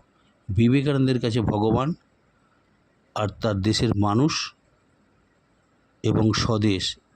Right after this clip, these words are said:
একাকার হয়ে গেছিল। ধ্যানে তিনি প্রত্যক্ষ করলেন যে বর্তমানের সমস্ত অন্ধকার দূর করে ভবিষ্যৎ ভারত অতীতের চেয়েও গৌরব উজ্জ্বল হয়ে উঠবে এবং সেই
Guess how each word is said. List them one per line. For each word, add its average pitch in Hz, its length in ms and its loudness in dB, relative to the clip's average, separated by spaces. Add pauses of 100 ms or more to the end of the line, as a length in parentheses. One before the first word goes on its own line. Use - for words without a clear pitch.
(100)
একাকার 113 480 -4
হয়ে 87 160 -2
গেছিল। 80 300 -4 (680)
ধ্যানে 151 320 2
তিনি 156 200 0
প্রত্যক্ষ 135 460 -4
করলেন 120 380 0
যে 123 220 0 (720)
বর্তমানের 117 580 -2
সমস্ত - 460 -2
অন্ধকার 113 540 0
দূর 113 220 2
করে 101 260 -2 (520)
ভবিষ্যৎ 117 460 0
ভারত 104 380 0 (300)
অতীতের 113 420 -2
চেয়েও 98 240 -2
গৌরব 113 440 0 (680)
উজ্জ্বল 117 400 4
হয়ে 101 140 2
উঠবে 82 340 -2 (800)
এবং 110 260 2
সেই 147 560 2